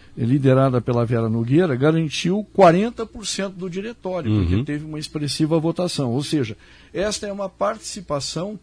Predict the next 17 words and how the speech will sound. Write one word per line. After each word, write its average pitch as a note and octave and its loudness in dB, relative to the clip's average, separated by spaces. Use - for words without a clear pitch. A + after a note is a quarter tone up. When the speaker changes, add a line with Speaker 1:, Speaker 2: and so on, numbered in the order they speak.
Speaker 1:
que F3 -6
todos B3 -4
os D#3+ -6
filiados C#3 -4
podem F3 -4
ter G3 -8
nos D3+ -10
partidos. A#2 -6
Então, A#2 -8
nas D#3+ -2
convenções C3+ -8
municipais, D#3 -4
podem, C#3 0
eh, A#2+ -4
colocar B2+ 0
uma B2+ -2
chapa D3+ -2